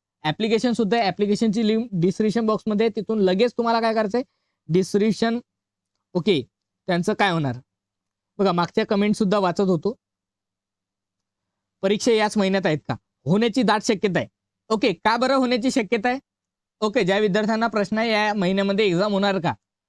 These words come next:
ओके, एक अंदाज काढला मी, एक अंदाज बघा, कुठंतरी निवडणूक आयोगामध्ये काय झालेले तर हालचाल चालू आहे. ओके, रिझिग्नेशन पडत आहे.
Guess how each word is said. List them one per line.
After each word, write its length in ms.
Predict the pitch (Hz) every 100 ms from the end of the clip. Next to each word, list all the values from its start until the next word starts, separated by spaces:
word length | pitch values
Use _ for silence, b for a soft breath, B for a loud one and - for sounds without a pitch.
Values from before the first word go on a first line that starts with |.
| _ _ _ -
ओके, 340 | 202 277 160 _ _ -
एक 220 | 233 269
अंदाज 360 | 226 226 269 233
काढला 280 | 254 196 180
मी, 160 | 143 - _ _ _ _
एक 200 | 226 247
अंदाज 260 | 262 247 262
बघा, 280 | 262 233 151 - _ _ _
कुठंतरी 480 | 220 254 247 269 262
निवडणूक 540 | 220 220 233 214 262 -
आयोगामध्ये 720 | 202 226 226 240 240 247 190
काय 260 | 180 220 220
झालेले 340 | 202 214 226
तर 160 | 214 240
हालचाल 440 | 190 185 190 226
चालू 240 | 233 220
आहे. 240 | 220 202 233 _ _ _ _ _
ओके, 320 | 247 - 226 120 _ _ -
रिझिग्नेशन 720 | 180 208 185 214 233 220 233
पडत 260 | 208 214 180
आहे. 180 | 214